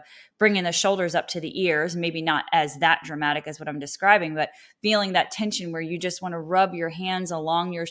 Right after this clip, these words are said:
to the top of your shoulders, you squeeze it, or you squeeze it up into your neck or into your head. And now that becomes a pattern in your body that gets turned into a feedback loop that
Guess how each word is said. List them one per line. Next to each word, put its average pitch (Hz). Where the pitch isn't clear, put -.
to 190
the 165
top 175
of 165
your 156
shoulders, 165
you 151
squeeze 175
it, 160
or -
you 170
squeeze 190
it 180
up 175
into 165
your 156
neck 160
or 156
into 156
your 143
head. 160
And 180
now 185
that 196
becomes 185
a 170
pattern 208
in 165
your 156
body 156
that 175
gets 190
turned 214
into 208
a 156
feedback 196
loop 160
that 175